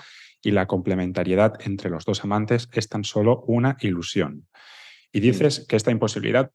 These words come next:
Speaker 1: principalmente o exclusivamente, eh, viene, eh, del, del lenguaje, de, de esa i-, invención de la idea de, de amor. ¿A qué te refieres con, con todo esto? Porque me pareció bastante interesante.
Speaker 2: Vale. Bueno, esto es una idea que,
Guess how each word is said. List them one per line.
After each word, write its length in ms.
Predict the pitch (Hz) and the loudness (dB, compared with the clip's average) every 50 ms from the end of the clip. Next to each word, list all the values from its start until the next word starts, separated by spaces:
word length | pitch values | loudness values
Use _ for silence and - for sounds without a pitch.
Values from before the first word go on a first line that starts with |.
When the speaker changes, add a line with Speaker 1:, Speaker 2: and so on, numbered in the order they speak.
| _ _ | _ _
Speaker 1:
principalmente 920 | - - 101 98 98 - 98 - - 104 107 104 110 117 120 117 - 143 175 208 | -6 -4 -4 -4 -4 -4 -4 0 0 2 2 2 2 2 2 2 0 0 -2 -2
o 100 | 135 92 | -4 -4
exclusivamente, 800 | 85 - - 95 92 - 104 98 98 101 107 107 107 123 135 - - | -4 -4 -4 -4 -2 0 0 2 2 2 0 0 0 0 -2 -2 -4
eh, 340 | - - 95 95 95 90 85 | -6 -4 -4 -2 -2 -4 -2
viene, 440 | 92 98 98 101 107 107 113 113 - | -2 0 0 2 2 2 0 0 0
eh, 240 | - 104 98 92 85 | 0 0 2 2 0
del, 440 | 82 82 92 85 82 82 90 101 101 92 | 0 0 -2 -2 0 -2 -2 -2 0 0
del 160 | 95 90 82 | 0 0 0
lenguaje, 520 | 82 82 87 82 - 95 - - - 73 | -2 -2 -2 0 0 0 -2 -2 -8 -10
de, 180 | 71 78 82 82 | -8 -8 -8 -6
de 80 | 85 87 | -6 -8
esa 360 | - - 104 95 95 92 90 | -8 -8 -8 -8 -6 -6 -8
i-, 200 | 92 92 - - - | -8 -8 -10 -10 -10
invención 560 | 92 92 87 90 87 85 - - 90 90 92 | -10 -8 -8 -8 -10 -10 -10 -10 -8 -6 -6
de 100 | 92 95 | -4 -2
la 120 | 90 90 87 | -2 -2 -2
idea 280 | 85 87 90 92 90 | 0 0 0 0 2
de, 260 | 90 87 85 80 82 76 | 2 0 0 -2 -4 -4
de 100 | 82 80 | -4 -4
amor. 280 | 80 82 85 76 - _ _ - - - - _ _ _ _ - | -4 -4 -6 -8 -8 _ _ -20 -20 -20 -20 _ _ _ _ -6
¿A 100 | 107 107 | -4 -2
qué 100 | - 101 | 0 0
te 120 | 92 123 | 2 4
refieres 400 | 123 123 113 113 101 - 90 95 - | 4 4 2 0 -2 -4 -4 -4 -4
con, 180 | - 87 85 | -6 -6 -6
con 140 | 87 92 90 | -6 -6 -4
todo 140 | 87 87 90 | -2 -2 -2
esto? 180 | 87 - - 113 | -2 -2 -4 -4
Porque 140 | 104 92 | -2 -4
me 60 | 87 82 | -4 -4
pareció 320 | 85 80 80 - - 87 | -6 -6 -6 -6 -6 -6
bastante 500 | 90 90 - - 90 85 80 80 80 85 | -6 -6 -6 -6 -6 -6 -6 -6 -6 -6
interesante. 640 | 87 85 82 85 85 90 - - 87 90 87 - - _ _ _ _ _ _ _ _ _ _ _ _ - | -8 -8 -8 -8 -8 -8 -10 -12 -12 -14 -14 -18 -20 _ _ _ _ _ _ _ _ _ _ _ _ -6
Speaker 2:
Vale. 380 | 92 92 90 82 80 82 82 - - - - - - - - - _ _ - | 0 2 2 2 0 -2 -6 -12 -18 -20 -20 -18 -20 -20 -20 -20 _ _ 6
Bueno, 220 | 131 139 135 127 | 8 8 10 8
esto 180 | 131 127 - 202 | 8 6 6 2
es 100 | 185 - | 4 4
una 160 | 196 180 170 | 6 8 8
idea 400 | 160 143 151 151 143 139 135 - | 8 10 10 10 10 10 10 8
que, 100 | - 135 | 8 6